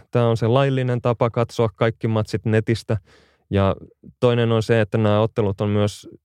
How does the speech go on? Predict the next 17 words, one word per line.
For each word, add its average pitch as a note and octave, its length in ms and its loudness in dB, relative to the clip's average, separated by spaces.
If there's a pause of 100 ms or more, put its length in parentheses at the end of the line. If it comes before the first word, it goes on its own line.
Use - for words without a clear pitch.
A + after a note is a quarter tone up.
katsottavissa G#2 640 -2
jälkikäteen, G#2 800 0
että F#2 320 -10 (440)
kuten G2+ 380 0 (420)
varmaan A2+ 320 2
jotkut A2+ 300 0
ovat G#2+ 200 0
tässä A2 280 0
vaiheessa G#2+ 460 0
huomanneet, G2+ 540 0
niin G#2+ 220 0
N G2+ 80 -2
B G2+ 40 -4
A:ta G2 220 -2
pelataan G#2 560 -2 (1200)
Suomen A2 440 2
aikaa G2+ 500 0